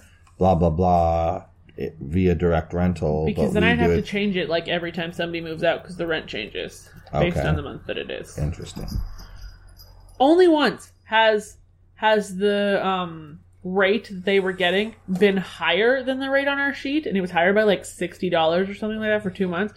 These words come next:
Speaker 2: so I lowered it for them.
Speaker 1: Makes sense. He doesn't do anything less than thirty days?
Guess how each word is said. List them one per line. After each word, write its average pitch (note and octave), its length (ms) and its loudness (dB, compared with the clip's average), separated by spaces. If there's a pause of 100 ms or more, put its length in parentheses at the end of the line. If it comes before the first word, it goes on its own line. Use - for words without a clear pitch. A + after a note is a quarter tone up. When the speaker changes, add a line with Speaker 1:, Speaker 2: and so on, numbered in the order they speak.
(180)
Speaker 2:
so A3 180 0
I F#3 100 4
lowered G#3+ 300 6
it - 120 -8
for F2 180 -8
them. G#1+ 180 -14 (580)
Speaker 1:
Makes A2 220 -2
sense. E2 300 -8 (1000)
He G#3+ 160 -4
doesn't B3+ 340 2
do C#3 380 -2 (260)
anything E3 440 2
less C#3 200 2
than C3 160 -4
thirty C3+ 240 4
days? B2+ 380 2